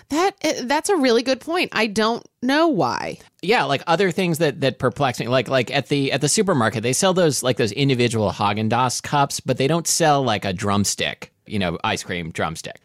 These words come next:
Speaker 2: Uh,
Speaker 1: Mm.
Speaker 2: for that, you have to go to the convenience
Speaker 1: You have to go to a
Speaker 2: store or the
Speaker 1: convenience store,
Speaker 2: drugstore.
Speaker 1: yeah.
Speaker 2: It's so weird how this, I
Speaker 1: It is so weird. This is, like, one of the universe's great mysteries.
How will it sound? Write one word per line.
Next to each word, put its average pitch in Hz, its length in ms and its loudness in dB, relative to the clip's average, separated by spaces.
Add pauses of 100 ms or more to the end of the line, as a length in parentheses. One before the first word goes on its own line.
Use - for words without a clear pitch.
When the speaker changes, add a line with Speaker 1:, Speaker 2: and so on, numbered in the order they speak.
(120)
Speaker 2:
Uh, 110 200 0
Speaker 1:
Mm. 254 180 -2
Speaker 2:
for 120 100 2
that, 110 200 0
you 117 80 -8
have 113 100 -8
to 104 80 -6
go 98 140 0
to 92 60 0
the 90 60 -4
convenience 107 340 2
Speaker 1:
You 220 60 6
have 196 100 2
to 196 80 -2
go 208 100 4
to 196 60 4
a - 20 4
Speaker 2:
store 185 80 2
or 180 80 0
the 170 80 -2
Speaker 1:
convenience 170 320 2
store, 160 140 2
Speaker 2:
drugstore. 160 200 2
Speaker 1:
yeah. 156 200 -2 (140)
Speaker 2:
It's - 180 -6
so 180 260 2
weird 98 460 2
how 92 180 -4
this, 85 340 -6
I 104 120 0
Speaker 1:
It 180 80 2
is 214 140 0
so 220 380 2
weird. 180 540 0
This 330 180 0
is, 427 140 -2
like, 285 160 0
one 226 180 2
of 226 100 -2
the 233 100 0
universe's 180 560 0
great 180 500 -2
mysteries. 131 760 -4